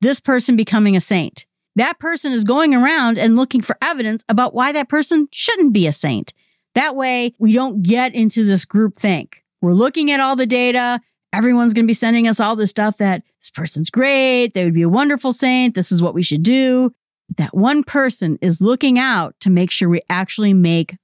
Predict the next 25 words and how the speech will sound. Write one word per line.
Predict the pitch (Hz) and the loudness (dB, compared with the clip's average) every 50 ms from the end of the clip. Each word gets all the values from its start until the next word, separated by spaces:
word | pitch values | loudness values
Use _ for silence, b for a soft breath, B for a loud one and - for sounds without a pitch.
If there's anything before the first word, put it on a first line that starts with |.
| _ - | _ -4
a | 175 | -2
wise | 165 156 156 156 151 151 156 160 156 - | 0 0 0 0 0 0 0 -2 -4 -4
decision. | - 160 - - 208 214 196 175 147 107 85 - - _ _ _ _ _ _ - | -4 -6 -2 0 0 0 0 0 -2 -4 -4 -6 -10 _ _ _ _ _ _ -4
Think | 302 359 381 | -2 -2 0
about | 427 277 269 240 226 | 0 0 0 0 0
having | 233 247 254 247 233 220 | -2 -4 -4 -4 -2 -2
a | 202 | -2
devil's | 180 208 208 214 214 214 196 202 | 0 0 0 0 2 2 2 2
advocate | 240 262 320 302 240 208 185 - 208 208 - - _ _ _ _ | 2 0 -2 -4 -6 -6 -4 -4 -2 -2 -4 -6 _ _ _ _
in | - 233 240 240 | -2 0 2 2
all | 247 262 311 359 | 2 2 2 0
your | 359 330 277 | 0 -2 -4
decisions | 233 220 - - 185 175 185 190 196 202 - - | -4 -4 -2 -2 -2 0 2 2 2 2 0 0
that | - 214 214 | -2 0 2
you're | 220 202 | 2 4
making | 196 175 175 165 - 208 208 | 4 2 2 2 2 2 2
about | 196 190 208 226 - | 2 2 0 0 -2
life. | 240 269 294 262 - 156 - - _ _ _ _ _ _ _ _ _ _ _ _ _ _ | -2 -2 -2 -2 -4 -8 -12 -16 _ _ _ _ _ _ _ _ _ _ _ _ _ _
She | - 320 277 | -4 -4 -2
said | - - 359 370 330 | 0 -2 -2 -2 -2
that | 370 330 302 269 - - _ _ _ _ | -2 -4 -4 -4 -6 -10 _ _ _ _
when | _ 285 269 247 | _ 0 0 0
people | 240 320 - - 427 339 | 2 0 0 0 -2 -2
have | 262 302 311 302 285 277 | -2 -2 -2 -2 -2 -2
uncertainty, | 262 247 240 - - 254 269 - 214 208 185 156 143 135 147 - | -2 -2 -2 -2 -4 -4 -2 0 2 2 2 2 2 0 -2 -4